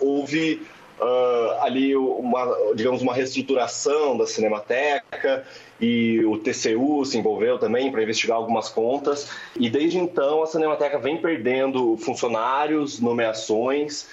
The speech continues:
e durante esses anos também, em dois mil e dezoito, né, ah, a Cinemateca passou a sua gestão pra uma organização social, que é a serp, né, a Associação Roquete Pinto,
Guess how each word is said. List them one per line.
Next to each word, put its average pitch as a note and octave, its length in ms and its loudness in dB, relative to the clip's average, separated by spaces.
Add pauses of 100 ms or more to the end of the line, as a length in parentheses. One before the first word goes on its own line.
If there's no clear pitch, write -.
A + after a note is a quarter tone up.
e A#3 460 0
durante A#2+ 340 0
esses A#2+ 200 0
anos B2 180 0
também, C#3+ 300 0
em - 20 2
dois C3 180 0
mil B2+ 140 2
e A#2+ 60 -4
dezoito, A#2+ 640 -2
né, - 200 2 (220)
ah, A2+ 360 2
a - 20 2
Cinemateca C#3 580 -2
passou C#3+ 640 0
a D3 40 -2
sua A#2+ 200 -2
gestão A#2 680 -2
pra B2+ 140 -2
uma D3 140 0
organização A2+ 560 -2
social, G2+ 800 -2
que - 80 0
é F#2+ 40 2
a F#2 160 0
serp, A#2 540 -2
né, G2 140 0
a G2 240 -4
Associação G2+ 580 -2
Roquete F#2+ 500 -4
Pinto, A#2+ 380 -2